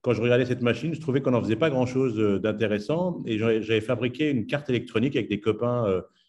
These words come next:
polytechniciens qui étaient brillantissimes. Et on avait transformé le Minitel en ordinateur. Et à partir de là, j'avais lancé, euh, le concept des cartes de fidélité, euh, qui permettait, euh,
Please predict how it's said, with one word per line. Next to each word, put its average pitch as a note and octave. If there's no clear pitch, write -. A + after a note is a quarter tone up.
polytechniciens G#2+
qui A2
étaient G2
brillantissimes. A2+
Et A2
on A2
avait G#2+
transformé C3+
le A#2+
Minitel A2+
en A2+
ordinateur. A2
Et G#2+
à G2+
partir A2
de A2
là, B2
j'avais G#2+
lancé, A2
euh, G2+
le F#2+
concept G#2+
des G2+
cartes B2+
de C3
fidélité, B2
euh, G2
qui G2+
permettait, G#2+
euh, G#2